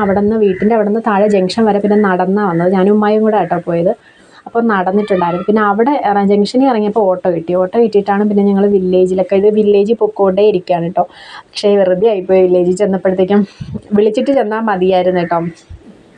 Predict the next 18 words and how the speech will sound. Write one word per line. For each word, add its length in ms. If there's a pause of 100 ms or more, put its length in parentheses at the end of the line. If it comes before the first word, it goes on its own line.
(440)
അപ്പോൾ, 200 (200)
ആ, 20 (240)
ചെന്നപ്പോഴത്തേക്കും 560
സൈറ്റ് 380
ഇല്ലെന്ന് 280
പറഞ്ഞു. 220 (800)
അത് 180
കഴിഞ്ഞ് 300 (100)
പിന്നെ, 300 (220)
ആ, 20 (180)
നിന്നിട്ട് 380
കാര്യമില്ലല്ലോ, 580 (240)
പിന്നെ 300
നേരെ, 320 (180)
ആ, 20 (440)
അക്ഷയയിലൊന്ന് 580
കയറണമായിരുന്നു, 540 (140)
അതും 160